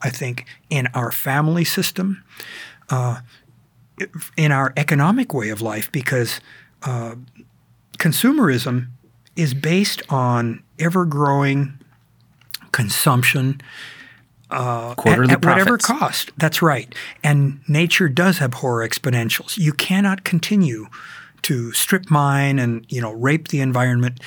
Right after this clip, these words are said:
Speaker 1: indiscriminately forever. There just, there isn't infinite resource to take advantage of there.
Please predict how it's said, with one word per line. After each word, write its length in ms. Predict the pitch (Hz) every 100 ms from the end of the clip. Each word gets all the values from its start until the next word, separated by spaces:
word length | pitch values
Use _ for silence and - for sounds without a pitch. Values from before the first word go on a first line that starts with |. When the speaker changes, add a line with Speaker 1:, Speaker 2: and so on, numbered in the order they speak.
| - - _
Speaker 1:
indiscriminately 1000 | 175 185 147 - 262 214 131 131 117 120 _ _ _
forever. 680 | - 160 139 220 151 - - _ -
There 100 | 156
just, 320 | 208 - - _ _
there 180 | 151 131
isn't 240 | 147 156 139
infinite 340 | 151 147 139 120
resource 460 | 156 185 143 117 -
to 80 |
take 220 | - 147 123
advantage 500 | 123 160 208 127 -
of 200 | 117 -
there. 340 | 67 - -